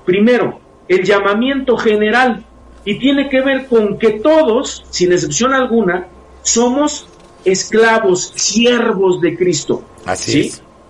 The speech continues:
Speaker 1: Jesús pagó un precio muy alto por nosotros. ¿Cuál fue ese precio?
Speaker 2: Su
Speaker 1: Su
Speaker 2: propia
Speaker 1: propia
Speaker 2: vida,
Speaker 1: vida.
Speaker 2: César.
Speaker 1: ¿No? Ahora fíjate lo que dice Primera de Corintios siete, del veintidós al veintitrés. "Porque el que en el Señor fue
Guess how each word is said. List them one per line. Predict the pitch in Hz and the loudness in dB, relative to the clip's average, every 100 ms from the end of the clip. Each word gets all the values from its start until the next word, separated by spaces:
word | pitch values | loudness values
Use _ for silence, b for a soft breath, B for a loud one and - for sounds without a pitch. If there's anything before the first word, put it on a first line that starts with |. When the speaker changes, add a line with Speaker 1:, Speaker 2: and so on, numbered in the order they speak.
| - | -4
Speaker 1:
Jesús | 214 196 302 311 | -2 2 2 0
pagó | - 226 262 | 0 -2 -2
un | 269 | -2
precio | 262 254 247 | 0 0 0
muy | 247 247 240 | 0 2 2
alto | 247 247 240 | 0 -2 -4
por | 220 202 | -2 0
nosotros. | 208 - 269 277 196 147 - | -2 0 -2 0 0 0 0
¿Cuál | 247 269 269 | 0 0 -2
fue | 269 | -2
ese | 262 247 | -2 -2
precio? | 247 277 262 226 147 - | -2 -2 0 -2 -2 -4
Speaker 2:
Su | - | -6
Speaker 1:
Su | 127 | -2
Speaker 2:
propia | - - - | -2 0 0
Speaker 1:
propia | |
Speaker 2:
vida, | 139 147 254 | 0 0 0
Speaker 1:
vida. | 294 320 | 0 -2
Speaker 2:
César. | 262 127 123 - - - - | -4 -10 -12 -16 -20 -18 -2
Speaker 1:
¿No? | 160 196 - - | 0 0 0 0
Ahora | 262 262 | 0 0
fíjate | 277 262 214 | -2 0 0
lo | 208 | 2
que | 220 | 0
dice | 254 254 254 | -2 -4 -4
Primera | 214 240 240 | -2 2 2
de | 208 | 2
Corintios | 202 226 233 214 - | 0 -2 -2 -2 0
siete, | 233 247 240 190 196 - - 135 | 0 0 0 -4 -4 -14 -8 0
del | 180 | 2
veintidós | 180 180 175 180 202 208 | 4 2 2 2 2 2
al | 180 | 0
veintitrés. | 156 143 131 110 107 - - - - - | 0 -4 -4 -6 -6 -12 -20 -20 -10 0
"Porque | 202 202 214 202 - - - | 2 4 2 2 0 -10 -2
el | 196 190 - | 2 2 2
que | 202 185 | 4 4
en | 185 190 | 2 0
el | 185 | 0
Señor | 180 196 220 277 277 | 0 0 2 0 0
fue | 247 269 247 | 0 0 -2